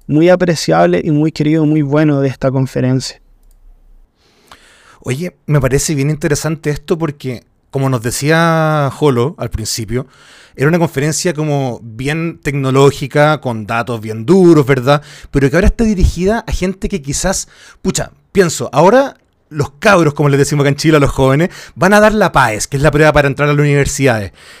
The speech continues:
Speaker 2: Eh, y pueden, probablemente muchos van a tomar el camino de, eh, el ité, ¿verdad? De entrar a la computación. O gente incluso mayor que está haciendo un bootcamp y que quiere decir, dice, "Mi profesión ya no me da,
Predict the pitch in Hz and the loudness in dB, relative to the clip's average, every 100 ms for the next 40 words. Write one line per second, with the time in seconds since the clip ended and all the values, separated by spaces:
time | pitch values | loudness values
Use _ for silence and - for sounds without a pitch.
0 | _ 127 135 131 127 123 131 127 143 170 | _ 2 4 4 2 0 -4 -2 0 2
1 | 196 - _ - 123 131 165 156 160 139 | -2 -8 _ -10 -2 0 0 0 -4 -4
2 | 139 180 175 123 139 120 117 135 156 - | 0 2 2 -2 -2 -2 -4 -2 -2 -2
3 | 127 113 123 170 175 131 117 117 120 127 | -2 -4 -2 0 0 -2 -4 -4 -4 -6
4 | - 110 104 98 87 196 123 113 113 135 | -10 -12 -12 -12 -2 0 0 -4 -2 -2
5 | - - - - 104 117 110 107 113 123 | -4 -16 -20 -10 -4 -2 -2 -4 -4 0
6 | 131 123 123 120 117 110 98 165 135 - | 2 0 -2 -6 -8 -8 -4 -2 -2 -4
7 | - 113 - 202 202 - 165 180 190 - | -10 -8 0 0 0 -2 -4 0 0 0
8 | 220 240 190 - 123 - 110 107 131 139 | 0 4 4 2 -6 -10 -12 -6 -6 2
9 | 175 165 - 147 120 110 139 139 123 123 | 2 2 -2 -4 -6 -8 -6 -8 -8 -10
10 | 123 143 151 104 _ _ _ 131 143 147 | -8 -8 -8 -12 _ _ _ -14 -10 -8
11 | 143 139 127 127 156 156 139 131 120 113 | -4 -4 -4 -6 -4 -4 -2 -2 -2 0
12 | 156 175 | 2 2